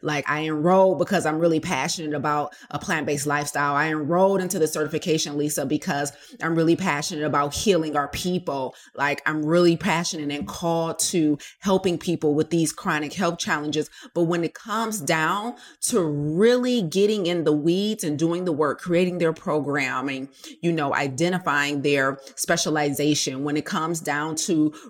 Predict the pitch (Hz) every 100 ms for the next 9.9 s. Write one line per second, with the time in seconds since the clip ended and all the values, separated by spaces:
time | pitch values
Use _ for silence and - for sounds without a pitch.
0 | - 151 190 185 175 - 180 165 170 165
1 | 156 147 151 143 - - _ _ _ 180
2 | 170 165 147 160 175 170 190 175 156 175
3 | 135 175 202 160 147 147 135 _ _ 151
4 | 180 208 - - 160 180 175 170 147 143
5 | 165 151 143 - 226 240 240 185 170 -
6 | 185 190 175 - 151 147 214 220 220 180
7 | 175 160 147 160 151 143 131 165 170 165
8 | 143 123 - - 202 254 202 180 - 175
9 | 170 143 143 147 165 226 226 95 113